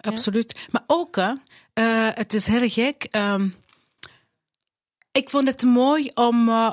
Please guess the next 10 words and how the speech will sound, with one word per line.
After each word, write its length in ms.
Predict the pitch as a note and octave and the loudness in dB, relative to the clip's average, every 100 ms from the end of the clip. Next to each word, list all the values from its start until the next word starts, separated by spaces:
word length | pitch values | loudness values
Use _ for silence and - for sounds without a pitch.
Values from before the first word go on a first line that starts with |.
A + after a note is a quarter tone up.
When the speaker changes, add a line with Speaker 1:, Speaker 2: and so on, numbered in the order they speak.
| - | -2
Speaker 2:
om 300 | A3+ A3+ A3+ | -2 0 -2
het 300 | - A3 - - | -4 -6 -8 -4
einde 400 | A3 C4 B3+ - | -2 0 0 0
te 120 | A3 | 0
zien 480 | - G#3+ A#3 A3+ G3 - - | 2 2 4 2 0 -6 -8
van 500 | G#3 F#3+ G#3 G#3 G3+ | -6 -2 0 0 2
mijn 240 | G3 F#3+ | 2 2
medevluchtelingen, 1080 | F#3 F#3+ F#3+ G#3+ G3+ - G#3 G3 G3+ G3 F#3+ | 0 0 0 -2 -2 -4 -4 -4 -4 -2 0
medemensen 600 | G3+ G#3 G3+ G3+ G3+ E3+ | 0 0 0 0 0 -4
die 400 | - G3 B3 D4 | -2 2 2 2